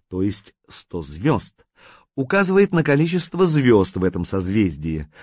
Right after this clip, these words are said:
что совпадает с современными представлениями, и если наши предки, как нам преподносится, не имели даже телескопа,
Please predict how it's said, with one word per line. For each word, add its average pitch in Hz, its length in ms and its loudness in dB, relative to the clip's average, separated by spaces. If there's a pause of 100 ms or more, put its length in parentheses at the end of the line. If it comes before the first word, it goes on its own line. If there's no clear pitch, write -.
(140)
что - 280 -8
совпадает 196 960 -2
с - 40 -14
современными 107 680 0
представлениями, 98 1080 -2 (300)
и 139 80 0
если 120 520 0
наши 98 280 -4
предки, 117 400 -2
как 90 240 -8
нам 101 240 -2
преподносится, 90 760 -6
не 98 200 -2
имели 110 280 -2
даже 80 260 -6
телескопа, 82 760 -8